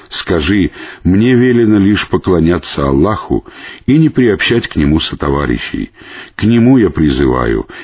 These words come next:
и к Нему предстоит возвращение». Таким образом, мы ниспослали Коран законом на арабском языке.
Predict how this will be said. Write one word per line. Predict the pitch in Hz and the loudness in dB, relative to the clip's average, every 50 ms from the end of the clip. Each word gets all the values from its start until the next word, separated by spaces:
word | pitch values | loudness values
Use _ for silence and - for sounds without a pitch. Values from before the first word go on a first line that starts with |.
| - - | -8 -4
и | 110 113 | -4 -4
к | - - | -2 0
Нему | 107 104 95 95 117 143 143 | 0 2 4 4 4 2 2
предстоит | - 101 87 80 - - - 69 71 76 76 - | 2 0 0 0 -2 -4 -4 -2 -2 -2 -2 0
возвращение». | 73 71 64 60 64 62 60 - - - - 57 55 52 53 55 53 52 53 - _ _ _ _ _ _ _ _ _ _ _ _ _ - | -2 -2 -2 0 -2 -2 -2 -4 -6 -6 -6 -4 -4 -4 -4 -4 -6 -6 -10 -12 _ _ _ _ _ _ _ _ _ _ _ _ _ -4
Таким | - 113 107 - 180 185 190 | -2 -2 0 0 2 2 2
образом, | 190 185 160 165 170 160 131 156 156 147 | 4 4 4 4 4 4 4 4 4 4
мы | 127 127 143 156 | 4 4 4 4
ниспослали | 147 143 135 - - - 113 101 - - 107 110 113 110 104 | 4 4 2 0 0 -2 -2 -2 -2 0 0 2 2 2 0
Коран | 90 - 101 90 90 98 110 110 110 113 - - | 0 0 0 0 0 0 2 2 2 2 0 0
законом | - 73 71 80 80 - - 113 127 131 123 123 117 104 | -2 -2 -2 -2 -2 0 0 2 2 4 4 4 4 4
на | 95 87 78 | 2 2 2
арабском | 71 71 71 73 - - - - 71 67 | 0 -2 -4 -4 -6 -6 -2 0 0 2
языке. | 65 65 62 62 62 - - - 58 55 53 | 2 0 -2 -4 -6 -6 -6 -4 -4 -4 -4